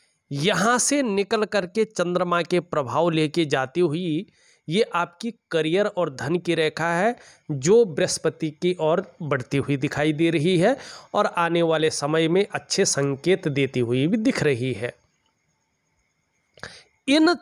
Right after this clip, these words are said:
चारों रेखाओं से आपकी हथेली में एक अंग्रेजी का अक्षर एम है न,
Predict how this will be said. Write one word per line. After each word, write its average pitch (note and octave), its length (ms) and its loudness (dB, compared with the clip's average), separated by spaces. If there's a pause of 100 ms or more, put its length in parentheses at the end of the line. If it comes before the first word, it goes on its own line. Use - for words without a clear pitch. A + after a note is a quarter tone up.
(160)
चारों F#3 440 4
रेखाओं D3 520 -2
से A#2 260 -12 (1200)
आपकी A3 480 -2
हथेली G#3 560 -2
में F#3+ 160 2
एक G#3 440 0
अंग्रेजी E3 720 0
का G3+ 160 0 (120)
अक्षर E3 480 -4 (220)
एम F3+ 240 -2
है C3 240 -2
न, G3 140 0